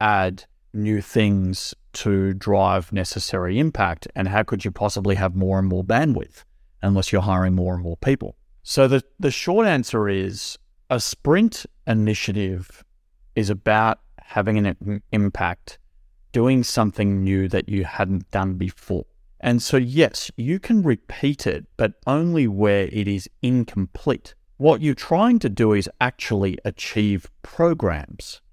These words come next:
And so once something becomes a program, it no longer goes into a sprint cycle. It becomes B A U. Now, of course, you have to, you have to resource B A U, business as usual, but that's the whole point of a sprint. You're doing something new which may add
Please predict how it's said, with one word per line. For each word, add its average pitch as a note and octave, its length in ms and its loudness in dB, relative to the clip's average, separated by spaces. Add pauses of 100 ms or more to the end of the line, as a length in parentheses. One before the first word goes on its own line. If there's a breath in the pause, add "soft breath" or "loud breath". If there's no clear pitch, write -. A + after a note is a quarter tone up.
And A#2+ 180 0
so C#3+ 140 0
once E3+ 320 0
something B2+ 400 0
becomes G2+ 460 -2
a F#2+ 40 -4
program, A2 880 0 (320)
it B2 200 0
no C3+ 200 4
longer B2 300 2
goes G#2 300 2
into F#2 160 -2
a F2+ 40 -2
sprint G#3+ 380 -2
cycle. - 500 -4 (360)
It A#2+ 100 0
becomes G#2+ 460 2
B F#2+ 240 -2
A F2 100 -2
U. G#2+ 380 0 (260)
Now, A#2+ 140 0
of A2+ 80 -2
course, C#3+ 260 0
you B2+ 80 2
have B2+ 200 0
to, G#2+ 260 -2 (340)
you A2 140 0
have D3 180 0
to - 100 -2
resource G2+ 600 0
B F#2 220 -2
A F2 100 -2
U, F2+ 240 -2
business G#2 420 -2
as F#2 160 -4
usual, F#2 380 -6 (720)
but A#2 220 4 (160)
that's C#3 260 2
the C3 120 2
whole A2+ 360 0
point G#2+ 560 -2
of F#2+ 160 -2
a G2+ 80 0
sprint. - 560 -2
You're A2 100 4
doing C3+ 320 2
something G2+ 480 0
new G#2+ 240 4
which G2 240 -4
may G2 220 2
add F#2 240 -4